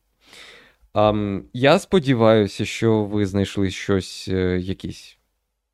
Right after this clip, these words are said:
цікаві ідеї, поради, або просто інформацію, або ви просто провели добрий час. Якщо ви ще не підписалися на мій YouTube канал, підписуйтесь.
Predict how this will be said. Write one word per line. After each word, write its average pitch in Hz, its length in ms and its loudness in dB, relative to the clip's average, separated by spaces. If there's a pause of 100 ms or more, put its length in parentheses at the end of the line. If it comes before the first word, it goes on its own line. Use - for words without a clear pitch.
(380)
цікаві 92 440 -2
ідеї, 151 560 0 (280)
поради, 117 540 -4 (760)
або 95 260 -6
просто 147 340 0
інформацію, 107 680 -2 (380)
або 165 300 4
ви 113 100 4
просто 107 380 0
провели 101 420 -2
добрий 95 340 -2
час. 175 400 -4 (1900)
Якщо 120 480 4
ви 135 160 4
ще 139 260 4
не 113 140 4
підписалися 110 800 0
на 98 400 4
мій 98 160 0
YouTube 98 420 -4
канал, 95 440 0
підписуйтесь. 135 840 -4